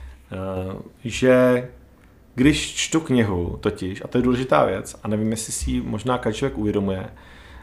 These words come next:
tak, eh, já té knize věnuju čas. A díky tomu, že jí věnuju čas a soustředím se na to téma, tak díky tomu vlastně já ho můžu lépe zpracovat. Takže když si vezmete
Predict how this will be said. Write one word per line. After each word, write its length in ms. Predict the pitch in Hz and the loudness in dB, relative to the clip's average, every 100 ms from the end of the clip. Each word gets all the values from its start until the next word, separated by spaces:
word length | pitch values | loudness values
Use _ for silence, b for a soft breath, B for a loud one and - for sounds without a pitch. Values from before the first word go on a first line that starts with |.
| b - | b 2
tak, 240 | 117 - | 2 4
eh, 40 | 117 113 110 - | 6 6 4 0
já 520 | 107 117 123 131 139 | 0 4 8 8 6
té 240 | 139 151 | 4 0
knize 320 | 147 139 131 | 2 2 4
věnuju 280 | 131 127 135 | 4 4 2
čas. 640 | 135 123 110 107 - - - - _ - - - b b b | 2 2 2 0 -6 -10 -16 -20 _ -20 -20 -20 b b b
A 80 | 113 | 0
díky 240 | 123 165 | 0 0
tomu, 240 | 170 170 | 0 0
že 120 | 151 165 | 2 0
jí 80 | |
věnuju 320 | 160 170 185 143 | 0 0 0 0
čas 440 | - 101 113 - | -2 -2 -2 -4
a 120 | 113 107 | -4 -2
soustředím 880 | - 147 156 151 - 180 151 127 | 2 4 2 -2 -4 -2 0 -2
se 440 | 113 - 90 104 139 b b b b - | -2 -2 -4 -6 -10 b b b b -4
na 60 | |
to 120 | 156 | -2
téma, 540 | 156 117 101 95 95 135 b b b - | 2 4 4 0 -2 -8 b b b -6
tak 180 | 107 104 | -4 -2
díky 220 | 107 143 | -6 -6
tomu 560 | 165 131 110 101 107 - | 0 2 4 2 -2 -6
vlastně 720 | 107 107 - 135 131 127 131 - 127 | -2 -2 -2 0 2 2 2 -2 -4
já 260 | 113 117 | 2 4
ho 140 | 120 143 | 4 2
můžu 260 | 139 135 | 0 2
lépe 220 | 131 123 | 2 2
zpracovat. 680 | 131 - 90 - 85 - - - - - - - b b b b | -4 -6 -8 -8 -10 -12 -20 -20 -20 -20 -20 -20 b b b b
Takže 280 | 135 120 117 | -2 0 0
když 240 | 113 127 - | 0 0 0
si 120 | 185 | 0
vezmete 580 | 175 180 180 156 104 | 2 0 4 4 2